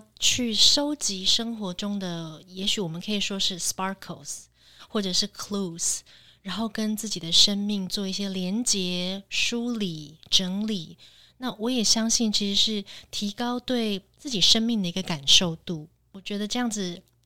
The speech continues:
想必是在，呃，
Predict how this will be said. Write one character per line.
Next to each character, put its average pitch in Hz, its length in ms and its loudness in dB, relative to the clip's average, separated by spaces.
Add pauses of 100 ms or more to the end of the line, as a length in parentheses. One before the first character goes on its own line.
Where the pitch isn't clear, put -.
(320)
想 180 320 0
必 269 180 0
是 240 240 8
在， 208 340 -4 (420)
呃， 175 300 -4